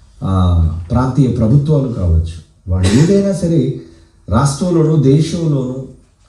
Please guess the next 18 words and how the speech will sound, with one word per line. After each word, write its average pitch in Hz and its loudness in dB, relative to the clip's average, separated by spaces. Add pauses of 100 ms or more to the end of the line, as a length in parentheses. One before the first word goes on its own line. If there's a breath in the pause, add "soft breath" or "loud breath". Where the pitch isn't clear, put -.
(480)
శాంతి 160 0
సామరస్యాలు 135 -4 (560 soft breath)
అందరి 185 4
మధ్య, 107 -4 (200)
అటు 90 -6
హిందువులు, 104 -2
అటు 95 -4
ముస్లింలు, 104 -4
అటు 104 -4
క్రైస్తవులు 107 -4 (680 soft breath)
సమానంగా 160 2 (380)
వాళ్ళు 120 -2
సంతోషంగా 147 -2
తమ 117 -4
నమ్ముకున్న 123 -4
ధర్మాలను 123 0
ప్రకటించుకుని 131 -6
ఉండేటట్లుగా 113 -4